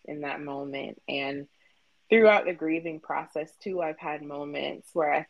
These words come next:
felt like I was not really present. And so I, I wanna lead us in a practice to come back to our bodies, come back to the present moment where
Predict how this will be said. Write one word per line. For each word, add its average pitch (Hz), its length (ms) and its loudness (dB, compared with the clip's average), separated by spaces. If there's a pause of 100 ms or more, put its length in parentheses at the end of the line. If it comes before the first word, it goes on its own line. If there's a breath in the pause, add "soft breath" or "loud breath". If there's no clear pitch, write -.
felt 139 320 0
like 139 320 -2 (160)
I - 500 -2 (380)
was 180 180 6
not 190 220 4
really 202 200 2
present. 208 560 2 (1120)
And 156 320 -2 (100)
so 165 520 2 (680 soft breath)
I, 160 480 2
I 170 80 4
wanna 190 220 0
lead 180 160 0
us 180 180 0
in 165 120 -6
a 147 60 -6
practice 151 680 -6 (280)
to 156 380 -4 (380)
come 180 180 0
back 156 280 0
to 180 120 -2
our 170 140 2
bodies, 151 680 -2 (120)
come 160 180 -8
back 143 300 -2
to 165 80 0
the 147 100 0
present 147 480 -4
moment 143 640 -6 (760)
where 143 720 0